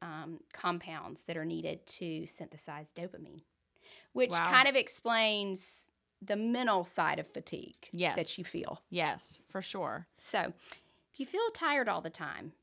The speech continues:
Speaker 1: that may be a sign your immune system's saying,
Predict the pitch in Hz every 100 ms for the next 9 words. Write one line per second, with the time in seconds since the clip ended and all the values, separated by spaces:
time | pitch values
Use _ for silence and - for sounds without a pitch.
0 | _ _ - 214 - 269 285 269 240 -
1 | 226 233 220 208 196 196 - 190 190 196
2 | 190 185 - 180 175 175 165 165 165 160
3 | 175